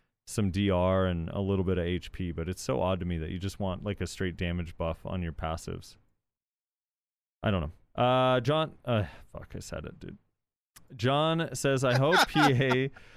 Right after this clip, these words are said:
Speaker 1: I hope P A do good job with that rework. Awakened Mystic maybe will do some damage.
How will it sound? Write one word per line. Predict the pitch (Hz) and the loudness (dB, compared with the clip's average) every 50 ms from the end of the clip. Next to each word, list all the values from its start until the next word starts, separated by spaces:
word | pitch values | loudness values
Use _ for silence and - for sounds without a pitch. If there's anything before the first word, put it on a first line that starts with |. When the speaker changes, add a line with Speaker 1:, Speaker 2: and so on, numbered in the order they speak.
| - - - - | -20 -20 -4 0
Speaker 1:
I | 123 | 2
hope | 123 147 165 170 - | 2 2 2 0 2
P | - 156 156 | 2 4 4
A | 143 139 139 | 4 4 2
do | 131 113 101 98 113 117 123 127 127 123 123 123 123 123 120 123 - _ _ - _ | 2 -2 -6 -2 2 2 4 4 4 4 4 4 2 2 0 -4 -10 _ _ -6 _
good | - 139 156 135 | 0 0 0 2
job | 120 120 117 113 110 110 101 | 2 2 4 4 4 2 2
with | 101 101 101 95 | 2 0 0 0
that | - 107 101 101 | 2 2 2 2
rework. | 95 98 104 110 104 101 104 101 104 - - - | 2 2 0 2 2 2 2 2 2 0 -4 -6
Awakened | 107 104 107 117 127 - 131 123 117 | -2 0 2 2 2 0 -2 -2 0
Mystic | 110 104 - - 113 90 - | -2 -2 0 -4 -4 -2 0
maybe | 98 95 98 98 101 | 0 0 0 0 -2
will | 95 87 92 92 | -2 -2 -4 -4
do | 82 87 87 87 | -4 -4 -6 -6
some | - - 92 90 80 | -4 -6 -6 -6 -4
damage. | 82 78 73 73 71 71 73 76 - - - | -4 -6 -6 -6 -8 -10 -10 -12 -14 -20 -20